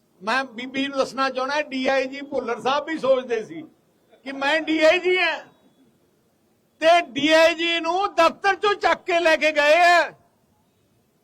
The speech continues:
ਅੱਜ ਦੇਖ ਲਓ ਉਹਦਾ ਕੀ ਹਾਲ ਹੈ। ਮੈਂ ਬੀਬੀ ਜੀ ਨੂੰ ਹੱਥ ਜੋੜ ਕੇ ਬੇਨਤੀ ਕਰਦਾ, ਤੁਹਾਡਾ ਨਵਾਂ ਕੈਰੀਅਰ ਸ਼ੁਰੂ ਹੋਇਆ ਹੈ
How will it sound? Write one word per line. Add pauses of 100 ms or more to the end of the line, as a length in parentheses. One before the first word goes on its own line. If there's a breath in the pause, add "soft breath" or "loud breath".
(260)
ਅੱਜ
ਦੇਖ
ਲਓ
ਉਹਦਾ
ਕੀ
ਹਾਲ
ਹੈ। (680)
ਮੈਂ
ਬੀਬੀ
ਜੀ
ਨੂੰ
ਹੱਥ
ਜੋੜ
ਕੇ
ਬੇਨਤੀ
ਕਰਦਾ, (460)
ਤੁਹਾਡਾ
ਨਵਾਂ (400)
ਕੈਰੀਅਰ
ਸ਼ੁਰੂ
ਹੋਇਆ
ਹੈ